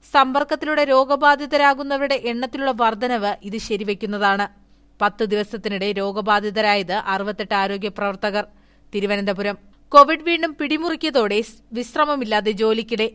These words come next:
ആരോഗ്യ പ്രവർത്തകരും കോവിഡിന്റെ പിടിയിലാവുകയാണ്. കഴിഞ്ഞ പത്ത് ദിവസത്തിനിടെ അറുപത്തെട്ട് ആരോഗ്യ പ്രവർത്തകരാണ് ജില്ലയിൽ രോഗബാധിതരായത്.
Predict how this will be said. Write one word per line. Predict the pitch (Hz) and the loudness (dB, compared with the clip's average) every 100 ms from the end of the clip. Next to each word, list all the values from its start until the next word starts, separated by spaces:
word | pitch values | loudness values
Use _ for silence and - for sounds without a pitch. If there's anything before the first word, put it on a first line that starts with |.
| - _ - 202 | -10 _ -8 4
ആരോഗ്യ | 208 220 220 226 | 4 6 2 -2
പ്രവർത്തകരും | 233 233 214 214 190 220 | 0 0 0 -2 -4 -4
കോവിഡിന്റെ | - 208 214 220 | -4 -2 -2 -2
പിടിയിലാവുകയാണ്. | 214 214 214 220 214 208 214 214 214 - _ _ - | -4 -4 -2 2 2 2 0 0 -2 -8 _ _ -2
കഴിഞ്ഞ | 220 208 214 | 2 2 0
പത്ത് | 220 214 214 | -2 -2 -2
ദിവസത്തിനിടെ | 202 214 214 214 214 190 208 202 | -2 -2 -4 -8 -6 -4 -4 -2
അറുപത്തെട്ട് | 208 214 214 208 196 | -2 -2 -6 -4 0
ആരോഗ്യ | 202 208 214 226 | 0 0 -2 -2
പ്രവർത്തകരാണ് | 214 214 208 226 220 196 180 | -2 -2 -2 -2 0 0 -2
ജില്ലയിൽ | 196 202 208 214 | -6 -4 -2 -2
രോഗബാധിതരായത്. | 202 208 202 208 208 208 208 214 214 208 | -2 -4 -2 2 2 0 -2 0 0 0